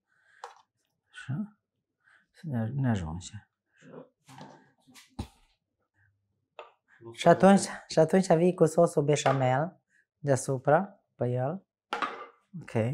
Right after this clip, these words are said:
L-am făcut de înainte, îl faceți din făină, lapte, dar laptele îl folosiți de soia sau de cocos. Da?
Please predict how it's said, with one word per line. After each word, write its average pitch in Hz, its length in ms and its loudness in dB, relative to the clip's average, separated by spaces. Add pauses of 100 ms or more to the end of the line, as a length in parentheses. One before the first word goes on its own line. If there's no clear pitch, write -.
(720)
L-am 151 180 4
făcut 135 280 2
de 131 80 4
înainte, 127 440 2
îl 175 100 6
faceți 147 380 2
din 127 320 2 (300)
făină, 185 680 4 (160)
lapte, 151 680 6 (420)
dar 160 200 4
laptele 160 580 8
îl 156 80 0
folosiți 147 640 4
de 143 140 8
soia 185 300 8
sau 247 180 6
de 247 140 4
cocos. 127 480 4 (760)
Da? 214 440 6